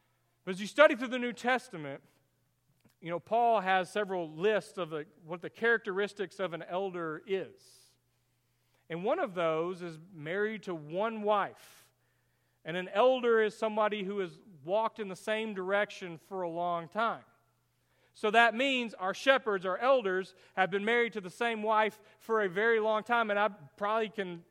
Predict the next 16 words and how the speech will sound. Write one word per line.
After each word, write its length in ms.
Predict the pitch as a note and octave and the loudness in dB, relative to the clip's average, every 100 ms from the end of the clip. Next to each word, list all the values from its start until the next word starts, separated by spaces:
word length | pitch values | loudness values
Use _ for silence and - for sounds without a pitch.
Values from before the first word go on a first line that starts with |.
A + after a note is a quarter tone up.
| D#3+ | -6
guess 320 | G3 A3+ G#3+ | 0 2 0
that 100 | G3+ | -4
they've 220 | F3+ G3 G3+ | -4 -2 0
had 240 | G#3 G3 | 0 0
their 180 | A3 A3+ | 0 2
own 300 | B3+ A#3+ F#3 | 2 0 -2
ups 440 | G#3+ G#3 - - - | -4 -4 -6 -20 -16
and 160 | F3 D#3+ | -10 -2
downs 440 | G3 G3 E3 D3+ | 0 0 -4 -8
and 100 | E3 | -6
life 260 | F#3+ G#3 - | 0 0 -2
struggles 520 | - G3 F#3 E3 D3+ | -2 0 0 -4 -8
and 100 | C#3+ - - | -12 -16 -14
raising 480 | E3 G#3+ A#3 F3+ F#3+ | 0 2 2 -2 -8
kids. 520 | - A3 G#3+ F#3+ D#3 | -4 0 2 0 -4
And 120 | F3+ | -8